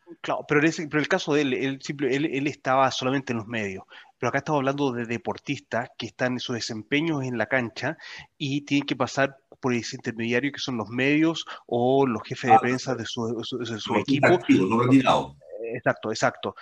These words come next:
Speaker 1: Y, y en este, en ese caso, eh, tenemos que identificar la tendencia a la cual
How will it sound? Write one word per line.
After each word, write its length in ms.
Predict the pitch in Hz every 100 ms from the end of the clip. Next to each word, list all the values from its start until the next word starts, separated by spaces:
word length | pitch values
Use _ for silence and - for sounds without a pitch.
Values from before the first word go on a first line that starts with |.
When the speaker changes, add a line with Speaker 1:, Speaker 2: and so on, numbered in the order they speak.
| - - -
Speaker 1:
Y, 540 | 139 127 127 139 147 135
y 20 |
en 80 | 135
este, 200 | 139 170
en 60 | 151
ese 180 | 160
caso, 460 | 156 160 - 185 175 _ _ -
eh, 180 | 135 131
tenemos 240 | 143 147
que 160 | - 156 156 -
identificar 800 | 113 131 127 - 127 - 139 160 - _
la 200 | - 123
tendencia 760 | 123 117 117 127 156 - 175 151
a 60 | 131
la 60 |
cual 320 | 131 135 139